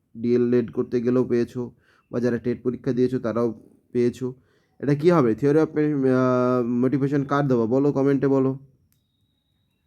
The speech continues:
তাই না? এটা হচ্ছে আব্রাহাম ম্যাসলো, আব্রাহাম ম্যাসলো, ম্যাসলোর Theory of Motivation, ঠিক আছে? উনিশশো তেতাল্লিশ সালে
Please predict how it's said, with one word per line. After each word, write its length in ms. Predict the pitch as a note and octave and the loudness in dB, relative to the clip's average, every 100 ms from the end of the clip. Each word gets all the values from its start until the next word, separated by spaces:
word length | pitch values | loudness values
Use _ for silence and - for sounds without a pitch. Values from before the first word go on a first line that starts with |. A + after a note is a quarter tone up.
| _ _ _ _ _ _ _ _ - | _ _ _ _ _ _ _ _ -4
তাই 120 | D3 | 2
না? 160 | F3 D3 | 2 2
এটা 300 | A#2 B2+ E3 | 0 2 2
হচ্ছে 440 | E3+ E3+ F3 F3+ F3+ | 2 -2 2 2 2
আব্রাহাম 800 | C#3+ C3 D3+ D#3 D#3 D#3 D3+ B2+ | 0 2 0 0 0 2 4 4
ম্যাসলো, 540 | C3 C#3+ - A2 - _ _ _ _ _ _ _ _ _ _ _ _ - | 2 -2 -6 -8 -8 _ _ _ _ _ _ _ _ _ _ _ _ -8
আব্রাহাম 500 | A#2 A#2 D#3 D#3+ C#3 | -2 2 4 4 4
ম্যাসলো, 420 | C3+ D3 C#3 A#2+ | 4 0 -2 0
ম্যাসলোর 800 | A2 C3 C#3+ D3 F3 F3+ F3+ E3+ - _ _ _ - | 0 0 -2 -4 -2 2 2 -2 -8 _ _ _ -4
Theory 240 | D3+ D3+ D3+ | 0 4 4
of 60 | D3 C3+ | 2 0
Motivation, 480 | C3 C#3 B2+ G#2+ - _ _ _ _ _ _ _ - | 4 2 2 -4 -10 _ _ _ _ _ _ _ -6
ঠিক 160 | C#3+ | -2
আছে? 340 | F#3 F#3 C3+ - _ _ _ - | 2 4 2 0 _ _ _ -4
উনিশশো 440 | B2+ D#3 D#3 G3 | 4 4 4 0
তেতাল্লিশ 440 | E3+ D#3+ D#3+ E3+ E3+ | 2 2 4 2 2
সালে 320 | F3+ C3+ A2+ | 0 0 0